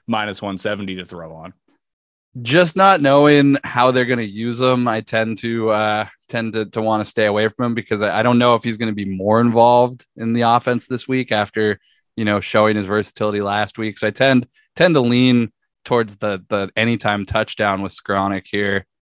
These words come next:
Speaker 2: as opposed to trying to make a, you know, a, a play on his over or under.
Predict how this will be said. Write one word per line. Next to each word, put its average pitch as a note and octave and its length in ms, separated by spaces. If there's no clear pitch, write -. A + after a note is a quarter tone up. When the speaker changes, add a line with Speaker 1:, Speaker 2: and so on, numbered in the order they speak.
Speaker 2:
as G2+ 80
opposed G2+ 400
to G2 260
trying G#2+ 180
to G2 60
make G2 260
a, F#2 280
you G#2 120
know, F#2 240
a, F2+ 180
a F2+ 100
play A2 380
on G2 140
his F#2+ 200
over G2 420
or F#2 280
under. F#2 420